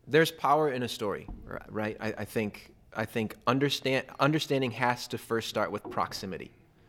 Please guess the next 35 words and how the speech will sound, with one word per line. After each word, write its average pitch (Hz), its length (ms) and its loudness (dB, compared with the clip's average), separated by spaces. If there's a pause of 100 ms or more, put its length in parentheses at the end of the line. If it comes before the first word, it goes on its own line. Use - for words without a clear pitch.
(640)
You 104 100 -6
have 131 300 0
to 135 80 -2
get 135 180 2
proximal 113 640 -2
not 139 260 2
only 127 300 0
to 113 480 -4
the 107 80 -6
literature 139 360 2
that's 117 200 -4
there, 131 180 2
but 117 180 0
to 120 80 -8
the 104 160 -4
individuals 123 920 0
that 107 360 0 (220)
you 139 220 2
don't 131 280 2
necessarily 110 640 -2
know 107 260 -2
the 98 180 -8
story 104 380 -4
behind, 80 400 -8 (100)
right? 113 300 -4
So, 101 240 -2 (320)
like, 123 180 4
even, 165 300 4
like, 117 180 0
even, 151 300 0 (220)
even 160 280 2
this 160 140 2
conversation 147 600 0
this - 120 -8
morning, 123 160 -4